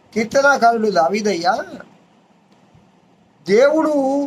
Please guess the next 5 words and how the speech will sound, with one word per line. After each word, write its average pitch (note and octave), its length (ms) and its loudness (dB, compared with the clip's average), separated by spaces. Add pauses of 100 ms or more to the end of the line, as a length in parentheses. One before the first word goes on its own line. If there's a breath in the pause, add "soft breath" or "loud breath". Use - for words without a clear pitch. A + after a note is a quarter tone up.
(220)
నా G3+ 120 2
విన్నపాన్ని C#4 640 0
అంగీకరించాడు, B3+ 840 -4 (1500)
నేను G#3+ 200 0
విన్నవించుకున్నాను, B3+ 1000 0